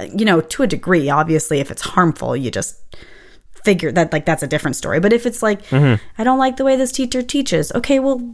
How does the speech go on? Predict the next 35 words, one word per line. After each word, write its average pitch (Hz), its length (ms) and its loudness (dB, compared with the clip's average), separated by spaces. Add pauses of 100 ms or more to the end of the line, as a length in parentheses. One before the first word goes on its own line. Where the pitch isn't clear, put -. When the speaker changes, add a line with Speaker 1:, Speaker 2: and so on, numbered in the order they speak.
Speaker 1:
like, 226 320 -2
then 220 160 2
maybe 214 260 2
that's 190 340 2
your, 190 320 -2 (100)
I 175 120 2
don't 202 100 2
know, 160 160 4
quote 175 220 0
unquote 185 260 2
homework, - 420 0
was, 156 220 -2
like, 160 200 2 (320)
helping 190 380 2
your 170 120 4
kid 165 220 0
at 156 140 2
home 165 540 2
figure 160 400 0
out 151 180 0
the 151 80 -2
way 160 160 4
that 151 300 -2
teacher 156 300 -2
teaches, 143 560 -4
and - 120 -2
Speaker 2:
Yeah. 107 180 6
Speaker 1:
then - 100 2
you 71 80 -4
guys - 320 -4
can 151 240 -2
figure 160 340 0
it 160 100 2
out. 175 220 4
And 185 120 0